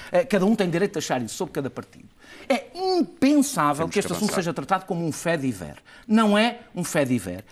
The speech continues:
Speaker 1: mas eu acho que há um radicalismo que o pan tentou esconder, esconder nos últimos anos, mas que quem acompanhou o pan sabe que sempre existiu, que, não os fa-, que faz com que não estranhe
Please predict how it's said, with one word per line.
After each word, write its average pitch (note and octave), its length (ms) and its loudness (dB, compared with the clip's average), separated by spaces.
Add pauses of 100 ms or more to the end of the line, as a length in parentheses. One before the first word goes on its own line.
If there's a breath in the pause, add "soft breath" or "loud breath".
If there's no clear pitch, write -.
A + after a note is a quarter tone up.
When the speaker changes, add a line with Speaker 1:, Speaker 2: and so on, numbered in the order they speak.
(140 loud breath)
Speaker 1:
mas D#3 480 0
eu E3+ 140 0
acho F3 180 -2
que - 80 -4
há D3+ 40 0
um D3 140 0
radicalismo D3 840 -2 (240 loud breath)
que - 80 -4
o - 40 -4
pan F#3 340 -2
tentou C3 320 -6
esconder, A2+ 400 -4
esconder A#2+ 540 -2 (260 loud breath)
nos C3+ 160 0
últimos B2 340 -2
anos, F#2+ 240 -2 (200 loud breath)
mas D#3+ 180 -2
que - 140 -14
quem A3+ 200 4
acompanhou C#3+ 460 0
o A2+ 40 -2
pan A2 240 -2
sabe E3+ 480 0
que - 60 -8
sempre G3 300 -4
existiu, C3 480 -4 (340 loud breath)
que, - 140 -2
não G3+ 280 4
os - 100 -2
fa-, - 200 -2
que - 120 -14
faz D#3+ 260 0
com D#3 140 -6
que D#3+ 80 -8
não E3+ 180 0
estranhe A#2 460 -2